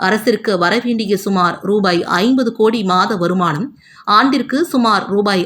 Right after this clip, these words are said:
அறுநூறு கோடி அளவிற்கு இழப்பு ஏற்படுகிறது. இந்த துறைமுகத்தின் பழைய உரிமையாளர்களிடம் இருந்து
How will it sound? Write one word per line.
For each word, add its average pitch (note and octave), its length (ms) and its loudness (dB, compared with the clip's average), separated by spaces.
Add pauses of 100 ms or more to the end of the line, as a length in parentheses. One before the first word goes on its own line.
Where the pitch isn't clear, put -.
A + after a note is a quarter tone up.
அறுநூறு A#3+ 420 2
கோடி G#3 280 2
அளவிற்கு F3+ 460 -2 (120)
இழப்பு G#3+ 380 -2
ஏற்படுகிறது. E3 560 -4 (640)
இந்த B3+ 200 2
துறைமுகத்தின் C4 680 -2 (140)
பழைய B3 540 0 (180)
உரிமையாளர்களிடம் F#3+ 880 0
இருந்து D#3+ 280 -4